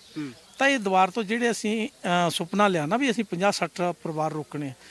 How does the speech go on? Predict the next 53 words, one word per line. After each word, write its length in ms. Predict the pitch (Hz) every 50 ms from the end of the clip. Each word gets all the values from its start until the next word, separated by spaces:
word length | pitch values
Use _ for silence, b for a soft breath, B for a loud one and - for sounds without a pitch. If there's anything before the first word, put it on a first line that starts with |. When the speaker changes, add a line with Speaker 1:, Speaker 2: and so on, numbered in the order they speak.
| B B B B B 214
Speaker 2:
ਅਸੀਂ 160 | - 214 185
ਰੋਕ 180 | 156 139 -
ਦਾਂਗੇ। 260 | 113 120 107 107 104 -
Speaker 1:
ਅਹ, 600 | - - - - 151 156 156 156 156 - - 156
ਲਾਸਟ 320 | 151 165 175 - - 208 - 165
ਇੱਕ 140 | 160 -
ਦੋ 80 | 165 156
ਸਵਾਲਾਂ 260 | - 160 143 139 143
ਦੇ 80 | 147 147
ਨਾਲ 120 | 147 143
ਸਮਾਪਤੀ 300 | - - 131 123 - -
ਕਰਾਂਗੇ। 340 | - 131 123 147 160 180 196
ਗੇਮ 220 | 156 147 143 143
'ਤੇ 120 | 143 160 160
ਵਾਪਸ 280 | 147 127 120 - -
ਆਉਣਾ 160 | 135 123 127 135
ਹੈ। 100 | 160 170 B B B B B B B 143
ਗੇਮ 140 | 160 165 175
ਨੂੰ 120 | 196 196
ਜ਼ੋਰ 220 | 135 139 143 160 160
ਬੜਾ 220 | 135 123 143 160
ਲੱਗਦਾ 320 | 160 131 113 117 117 127
ਹੈ, 80 | 139 151
ਤੁਹਾਡੇ 260 | - 170 160 135 123
ਕੋਲੇ 180 | 113 139 135 127
ਜਿਹੜੇ 160 | 135 147 151
ਨੌਜਵਾਨ 440 | 139 120 117 120 117 123 127 131 131
ਮੁੰਡੇ 200 | 120 120 123 123
ਕੁੜੀਆਂ 260 | - 127 120 127 127
ਆਉਂਦੇ 240 | 120 113 107 120 131
ਨੇ, 160 | 139 143 151 - B B B B B B B B 123
ਬਹੁਤ 480 | 117 151 170 208 214 - 220 208 - - - - _ -
ਸੁਡੋਲ 360 | - 175 147 156 156 175 180
ਸਰੀਰਾਂ 340 | 160 190 156 156 147 143 143
ਦੇ 100 | 139 127
ਨੇ, 100 | 135 170
ਬੜੇ 200 | 160 151 151 156
ਚੰਗੇ, 340 | - 156 139 127 139 143 147
ਉਹਨਾਂ 180 | 143 151 156
ਦੇ 60 | 156 147
ਵੱਲੋਂ 180 | 143 147 151
ਜੁੱਸੇ 240 | 131 131 - - 143
ਆਪਣੇ 240 | 135 - - 135 139
ਸਾਂਭੇ 300 | - 151 175 190 190 147
ਗਏ 140 | 123 123 143
ਨੇ, 100 | 190 170
ਜਿੰਨੀ 220 | 156 160 175 202
ਵੀ 80 | 185 165
ਉਮਰ 160 | 143 135 131
ਦੇ 120 | 120 131
ਵਿੱਚ 160 | 123 123 -
ਨੇ 100 | 127 120
ਉਹ। 120 | 123 120